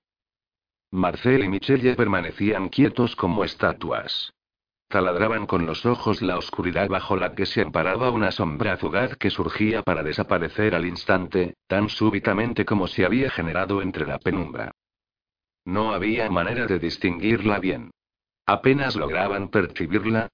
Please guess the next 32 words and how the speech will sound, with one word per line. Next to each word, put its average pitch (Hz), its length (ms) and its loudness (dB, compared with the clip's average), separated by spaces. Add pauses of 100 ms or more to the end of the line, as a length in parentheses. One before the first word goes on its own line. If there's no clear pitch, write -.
se - 220 0
volvía 95 540 0
a 90 40 -6
mimetizar 90 640 -2
con 95 160 2
las 82 180 -6
tinieblas 107 640 -2
con 101 180 0
movimientos 95 800 -2
de 95 100 0
una 101 240 -2
fascinante 87 720 -2
ligereza. 76 640 -6 (1040)
"¿Lo 90 140 2
has 101 160 -2
visto?", 107 440 -2 (800)
susurró 101 540 2
el 101 140 -4
forense, 110 640 0 (120)
nervioso 92 640 -2
como 98 240 2
nunca 107 400 0
lo 110 100 0
había 110 320 2
visto 104 380 0
Michelle. 65 540 -4 (560)
"Tiene 120 340 2
que 87 140 0
ser 95 240 0
él. - 260 -6 (540)
Ha 131 240 0
acudido". 78 520 -8